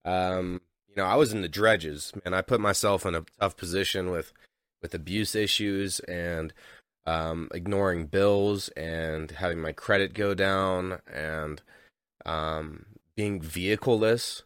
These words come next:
Like, I had a repo and didn't have a, a, a ride for a long time.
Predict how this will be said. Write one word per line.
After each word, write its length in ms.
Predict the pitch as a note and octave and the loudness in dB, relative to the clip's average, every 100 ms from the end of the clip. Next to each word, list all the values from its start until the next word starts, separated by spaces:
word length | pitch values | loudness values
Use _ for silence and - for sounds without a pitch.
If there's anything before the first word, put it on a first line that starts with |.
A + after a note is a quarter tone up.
| - | -2
Like, 220 | F#2 F2 | 0 0
I 60 | E2+ | 0
had 180 | F#2 | 2
a 40 | E2+ | 0
repo 520 | D#2+ G2+ G2+ G#2+ G#2+ | 0 -2 2 4 6
and 80 | G2 | 4
didn't 220 | F#2 F2 | -2 -2
have 180 | G2 F2+ | -2 0
a, 440 | D#2+ D2 D#2+ E2 - | 0 -2 -4 -6 -4
a, 60 | |
a 60 | E2 | -4
ride 380 | D#2 D#2+ F#2 G#2 | 0 2 2 0
for 140 | A#2 | 0
a 40 | |
long 180 | A2 G#2+ | 0 -2
time. 400 | G2+ A2 A2 A#2 | -2 0 2 0